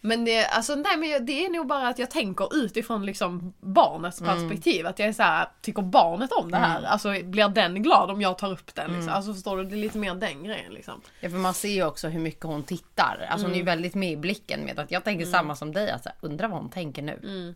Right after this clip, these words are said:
Speaker 2: Även när vi ligger över henne och bara
Speaker 1: <laughs> Ja.
Speaker 2: bo, bo, bo, bo. Men ja, det känns jätte, jättesjukt.
Speaker 1: Mm.
Speaker 2: Hon är så liten
Speaker 1: Mm.
Speaker 2: och jätte, jättefin.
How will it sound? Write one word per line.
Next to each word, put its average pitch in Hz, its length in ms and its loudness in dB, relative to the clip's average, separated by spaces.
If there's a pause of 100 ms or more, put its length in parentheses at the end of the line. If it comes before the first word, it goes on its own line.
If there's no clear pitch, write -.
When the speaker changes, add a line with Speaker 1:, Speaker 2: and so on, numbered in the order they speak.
Speaker 2:
Även 175 260 2
när 160 100 4
vi 233 220 4
ligger 151 400 2
över 147 140 -2
henne 151 240 0
och 147 60 -6
bara 156 180 -4
Speaker 1:
<laughs> 185 40 -4
Ja. 277 100 0
Speaker 2:
bo, 359 100 -2
bo, 359 120 -4
bo, 349 160 -4
bo. 330 260 -4 (600)
Men 208 140 -2
ja, 208 260 8
det 196 80 0
känns 190 220 -2
jätte, 196 280 -4
jättesjukt. - 580 -4
Speaker 1:
Mm. 180 380 -6
Speaker 2:
Hon 214 100 -2
är 214 40 -2
så 185 340 0
liten 165 640 0 (100)
Speaker 1:
Mm. 185 120 -14
Speaker 2:
och 170 360 -4 (800)
jätte, 185 420 -6
jättefin. 151 420 -6